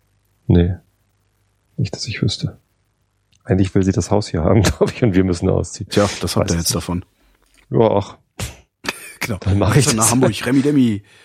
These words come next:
Speaker 1: Genau. Endlich wieder nachts feiern. Ja,
Speaker 2: Kosten die
Speaker 1: genau,
Speaker 2: Wohnung
Speaker 1: feiern.
Speaker 2: ja auch nichts. Fand ich so lustig, wie du letzte Woche meinst, das war noch nicht auf Band, äh, irgendwie bla bla bla, Vier-Zimmer-Wohnung und du sagst, ja, in Hamburg findet man halt einfach gar keine Vier-Zimmer-Wohnung. <laughs>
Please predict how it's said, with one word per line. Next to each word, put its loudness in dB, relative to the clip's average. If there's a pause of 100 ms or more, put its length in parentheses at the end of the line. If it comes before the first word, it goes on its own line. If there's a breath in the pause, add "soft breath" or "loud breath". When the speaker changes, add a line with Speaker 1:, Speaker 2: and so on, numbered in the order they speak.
(100)
Speaker 1:
Genau. -2
Endlich -2
wieder 2 (160)
nachts -8
feiern. -2 (240 loud breath)
Ja, 4
Speaker 2:
Kosten -2
die 2
Speaker 1:
genau, 4
Speaker 2:
Wohnung 2
Speaker 1:
feiern. 0
Speaker 2:
ja 2
auch -2
nichts. 0
Fand 0
ich -2
so -2
lustig, 0
wie -4
du 0
letzte 0
Woche 0
meinst, 2
das -6
war 0
noch -2
nicht 0
auf -4
Band, -2 (400 loud breath)
äh, 2 (300)
irgendwie -2
bla 0
bla 4
bla, 2
Vier-Zimmer-Wohnung 2
und 0
du -2
sagst, -2
ja, 2
in -2
Hamburg 0
findet 0
man 0
halt -2
einfach -4
gar -4
keine -2
Vier-Zimmer-Wohnung. -2
<laughs> -20